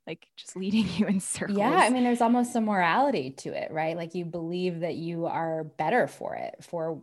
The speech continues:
Speaker 2: for quote unquote, working on your health or working to be better. And we associate that with being a better person. And, you know, that's a whole nother tangent we could go down, but I really felt like it was, it was, um, honorable to be so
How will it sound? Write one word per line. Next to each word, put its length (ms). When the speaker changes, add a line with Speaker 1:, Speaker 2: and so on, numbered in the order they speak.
Speaker 2:
for 180
quote 220
unquote, 300
working 360
on 140
your 100
health 400
or 120
working 440
to 240
be 340
better. 300
And 200
we 160
associate 600
that 200
with 120
being 180
a 40
better 200
person. 920
And, 300
you 80
know, 100
that's 180
a 60
whole 180
nother 320
tangent 560
we 80
could 140
go 100
down, 240
but 100
I 40
really 680
felt 440
like 240
it 100
was, 480
it 140
was, 280
um, 580
honorable 920
to 80
be 380
so 1000